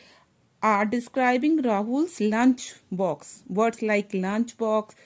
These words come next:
spoon, sauce are nouns and the word describing them are adjective। ये जो वर्ड डिस्क्राइब कर रहे थे वो क्या थे,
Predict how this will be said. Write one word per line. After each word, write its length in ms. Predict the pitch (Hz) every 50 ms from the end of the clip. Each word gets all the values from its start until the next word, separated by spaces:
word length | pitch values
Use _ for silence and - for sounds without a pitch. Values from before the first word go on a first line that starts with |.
| _ _ _ -
spoon, 880 | - - - - 247 240 240 233 233 226 226 226 226 233 233 254 247 -
sauce 720 | - - 262 226 208 202 202 202 214 220 233 247 - - _ _ _ _ _ _ -
are 180 | - 214 208 208
nouns 580 | 226 233 247 254 254 220 180 170 170 170 - - -
and 280 | 214 208 196 196 208 208
the 60 | 202 185
word 280 | 220 226 226 226 226 226
describing 640 | - 226 220 - - 220 220 220 226 220 262 262 262 233
them 240 | 190 190 180 175 180 185
are 180 | 202 277 381 403 _ _ - -
adjective। 540 | 180 156 - - 165 165 _ - - 170 156
ये 100 | 175 180
जो 140 | - 180 160
वर्ड 200 | 165 180 180 165
डिस्क्राइब 420 | 185 190 - - 196 190 190 190 -
कर 100 | - 196
रहे 100 | 196 214
थे 100 | 214 262
वो 120 | 226 196 196
क्या 200 | - 202 196 196
थे, 140 | - 320